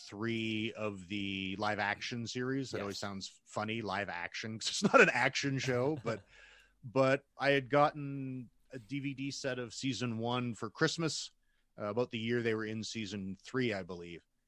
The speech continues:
Speaker 1: and fell in love with the show, a-, and even had a buddy of mine who works in film working behind the scenes trying to get me a cameo on that.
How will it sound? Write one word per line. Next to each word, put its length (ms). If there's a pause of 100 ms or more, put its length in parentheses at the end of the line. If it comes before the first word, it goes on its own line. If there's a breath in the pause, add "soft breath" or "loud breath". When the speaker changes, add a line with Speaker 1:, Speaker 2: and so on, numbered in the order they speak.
(120)
Speaker 1:
and 300
fell 260
in 100
love 200
with 160
the 80
show, 560 (500)
a-, 60
and 460
even 240
had 400
a 60
buddy 340
of 100
mine 300
who 140
works 320
in 140
film 540 (800)
working 520 (100)
behind 320
the 60
scenes 280
trying 200
to 60
get 120
me 80
a 60
cameo 440
on 280
that. 380